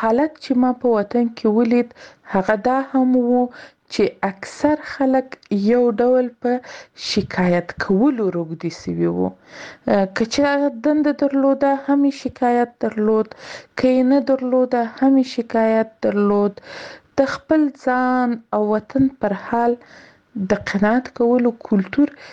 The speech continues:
بیخي په موږ کې ختم غوندې و. ما د څو کلونو مخکې سره ډیر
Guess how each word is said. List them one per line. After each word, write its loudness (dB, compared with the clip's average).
بیخي 0
په 0
موږ 2
کې 0
ختم 0
غوندې 2
و. 4
ما 2
د -2
څو -2
کلونو 2
مخکې -2
سره 0
ډیر 4